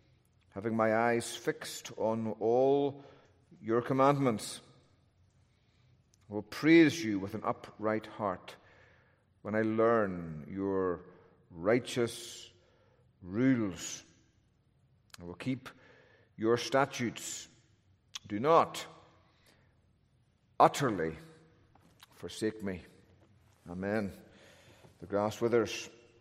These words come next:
and the flower falls off, but this is the word of God, and it abides. It endures forever. Well, Psalm a hundred and nineteen is the longest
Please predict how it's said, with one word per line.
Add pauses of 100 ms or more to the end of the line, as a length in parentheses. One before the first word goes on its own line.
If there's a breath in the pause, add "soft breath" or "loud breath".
(180)
and
the
flower
falls
off,
but
this
is
the
word
of
God,
and (640 soft breath)
it (180)
abides. (1120)
It
endures (920 soft breath)
forever. (4000 soft breath)
Well,
Psalm
a
hundred
and
nineteen
is
the
longest